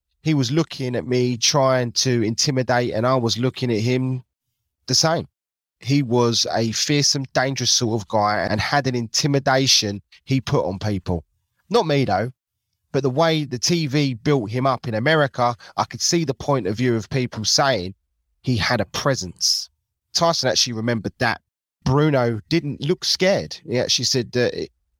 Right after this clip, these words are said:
like most of opponents, he had, had him beaten before a punch was thrown, but Bruno wasn't, wasn't falling for it. And, and Tyson said at the weigh-in, "Bruno attempted to stare me down, so I pulled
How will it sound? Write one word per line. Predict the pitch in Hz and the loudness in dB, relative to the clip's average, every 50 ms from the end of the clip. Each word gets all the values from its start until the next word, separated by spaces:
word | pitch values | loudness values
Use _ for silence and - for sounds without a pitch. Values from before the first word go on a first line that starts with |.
| _ - | _ -2
like | 113 120 120 - - | 0 0 0 0 0
most | 104 117 131 127 - - | 0 2 2 2 0 -2
of | 104 | -4
opponents, | 120 - 120 120 123 139 139 - - | -4 -2 0 0 0 0 0 -2 -2
he | 135 | 0
had, | 139 143 147 - - - | 0 0 0 -2 -4 -2
had | 120 135 139 | 0 0 0
him | 131 | 0
beaten | 117 - 151 143 107 | 0 2 0 0 0
before | 113 - - 135 135 | -2 -4 -2 0 0
a | 127 | 0
punch | - 147 139 123 123 | 0 -2 -2 -2 -2
was | 127 | -2
thrown, | - 170 160 127 | 0 0 0 0
but | 107 85 - | -2 -6 -4
Bruno | - 160 170 180 175 160 156 | 0 0 2 4 4 2 2
wasn't, | 143 147 180 180 147 147 123 - - _ _ _ _ - | 2 2 2 2 2 2 0 -2 -6 _ _ _ _ -4
wasn't | 143 135 120 127 113 | -4 -2 -2 -2 0
falling | - 160 160 151 135 104 | 0 0 2 2 0 0
for | - - 95 92 90 | -2 -2 -2 0 0
it. | - | 0
And, | - 95 107 107 101 - - | -2 -2 -2 -2 -2 -2 -2
and | - 104 110 - | -2 -2 -2 -2
Tyson | - 143 139 135 120 - 113 | 0 2 2 2 0 0 -2
said | - - 131 | 0 0 2
at | 131 120 | 0 0
the | 98 107 | 0 -2
weigh-in, | 110 117 127 127 131 139 135 | 0 2 2 2 2 0 0
"Bruno | - 143 143 135 135 127 127 123 - _ _ _ - - | 0 0 2 2 4 2 2 2 -2 _ _ _ -18 -12
attempted | - 113 - - 165 143 131 - 135 - | -10 -4 0 0 0 0 -2 -6 -8 -6
to | - - | -2 -2
stare | - - - 147 135 131 | -2 2 2 2 2 4
me | 131 131 131 127 | 2 2 0 0
down, | 120 - 131 131 135 151 160 165 _ _ _ _ _ _ _ _ _ _ _ _ | 0 2 2 4 4 2 0 -2 _ _ _ _ _ _ _ _ _ _ _ _
so | - - 160 151 | -2 2 2 2
I | 143 - _ - | 2 2 _ -8
pulled | - - 180 170 170 160 147 143 | -2 0 2 2 2 0 -2 -8